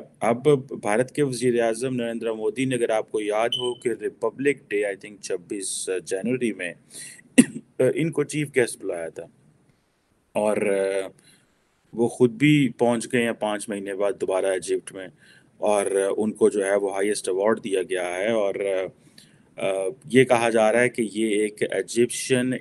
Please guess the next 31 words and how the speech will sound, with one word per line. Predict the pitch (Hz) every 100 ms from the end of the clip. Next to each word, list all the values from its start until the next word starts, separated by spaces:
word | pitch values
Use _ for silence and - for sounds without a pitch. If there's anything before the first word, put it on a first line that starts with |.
| -
इंडो | 110 107 104 113
स्ट्रेटेजिक | 110 - - 107 98 107 - -
पार्टनरशिप | 101 98 104 98 - 98
की | -
बुनियाद | 87 95 92 87 85 78
है | 78 _ _ - - - _ _ -
और | 113 110 110
अपने | 113 104 104 117
ताल्लुकात | 113 104 104 - 110 107
को | 117 107 104
next | 101 107 -
level | 101 98
पे | 92 95
लेके | 98 92 92
जाना | 95 95
चाह | 92 95
रहे | 98
हैं। | 135
दोनों | 120 135
मुल्कों | 131 117 131
के | 131
ताल्लुकात | 117 110 107 - 104 107
जो | 113
हैं | 110
वो | 110
कहते | 101 98 104
हैं |
जी | 104 101
फिफ्टी | 104 92 117
से | 107 -
हैं | 92